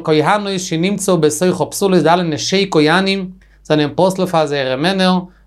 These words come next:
ווייל האיש איז כהן ווארט חסר אפילו באונס, מאט מראה, אז סתם וואו די כוכבים פרוצים, און זאל מען עס געווען די ווייבער דארט. ווי אם יש לו עדים.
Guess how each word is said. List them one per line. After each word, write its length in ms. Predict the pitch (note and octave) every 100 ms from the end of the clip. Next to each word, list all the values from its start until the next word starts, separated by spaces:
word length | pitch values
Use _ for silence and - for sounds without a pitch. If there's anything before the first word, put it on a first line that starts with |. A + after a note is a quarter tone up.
| -
ווייל 360 | B2 E3 E3+ C3+
האיש 240 | D#3+ D#3+
איז 120 | C#3
כהן 240 | - E3+ D#3+
ווארט 240 | D#3 D3+
חסר 400 | C3+ D#3+ - C#3
אפילו 320 | B2+ E3 D3+
באונס, 580 | A2+ F3+ G3 F3+ F3+ -
מאט 280 | D3 C#3+ E3+
מראה, 340 | G#3+ G#3+ G3 F#3 - - - -
אז 120 | D#3 D#3
סתם 220 | G3 G3
וואו 100 | F3
די 80 | D#3
כוכבים 320 | D3+ F3 D3+
פרוצים, 500 | E3+ A3 A3 F#3+ F#3
און 100 | E3+
זאל 120 | D#3+
מען 300 | E3+ E3 G3+
עס 80 | F#3
געווען 220 | E3+ F3
די 60 | F3+
ווייבער 300 | D#3+ D#3 D#3
דארט. 160 | D3 C#3+ C#3+ - - - _ - -
ווי 120 | D3+
אם 60 | C#3+
יש 260 | D#3 F#3 F3+
לו 60 |
עדים. 720 | D#3+ D3+ D3+ G3+ D3 F2+ -